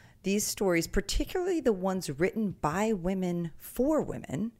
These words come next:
feature a sympathetic female character who's broken or grief-stricken, and she's usually lonely. And did she witness a murder?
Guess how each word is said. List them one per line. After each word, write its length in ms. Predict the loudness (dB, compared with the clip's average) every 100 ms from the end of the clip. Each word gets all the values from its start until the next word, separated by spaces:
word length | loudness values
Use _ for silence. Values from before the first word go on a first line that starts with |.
| _ -20 -20 -20
feature 480 | -14 0 0 2 0 2
a 60 |
sympathetic 720 | 0 0 0 0 4 4 4 -4
female 440 | -4 0 2 0
character 560 | 0 2 2 2 -2 0
who's 240 | -2 -4
broken 500 | -2 2 2 0 -4
or 160 | -2 -4
grief-stricken, 880 | -4 -6 -6 -6 -8 -8 -8 -10 -10 -4
and 120 | -4
she's 300 | -2 -4 -4
usually 380 | -6 -4 -4 -4
lonely. 520 | -2 -4 -4 -8 -10 -12 -20 -8
And 160 | -6 0
did 180 | 0 2
she 160 | 2
witness 380 | 2 2 -2 -2
a 40 |
murder? 420 | 0 0 0 -2